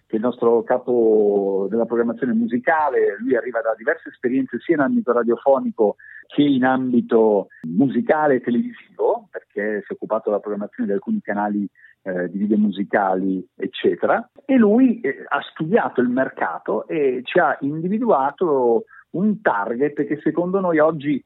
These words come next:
nel, nell'offerta della capitale è abbastanza trascurato. Eh,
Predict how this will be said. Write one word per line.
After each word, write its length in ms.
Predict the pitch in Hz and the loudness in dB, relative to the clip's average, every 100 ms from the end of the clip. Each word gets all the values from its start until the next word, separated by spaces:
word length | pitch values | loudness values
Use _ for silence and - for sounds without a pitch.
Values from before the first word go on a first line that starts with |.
| _ _ _ | _ _ _
nel, 680 | 117 139 143 139 123 117 117 | 0 2 4 4 4 2 0
nell'offerta 760 | 127 139 139 - 165 147 - 123 | 0 0 -2 0 0 0 -2 2
della 240 | 120 117 | 2 2
capitale 500 | 127 120 127 123 123 | -2 -6 -4 -2 0
è 40 | |
abbastanza 920 | 110 104 - - 117 113 120 110 107 - _ - | -2 -2 -6 -4 -4 -2 0 0 0 -4 _ -4
trascurato. 880 | 123 117 - 113 123 92 - 92 - - - | -2 -2 -2 2 2 0 -4 -6 -6 -18 -12
Eh, 220 | - 101 | -6 -6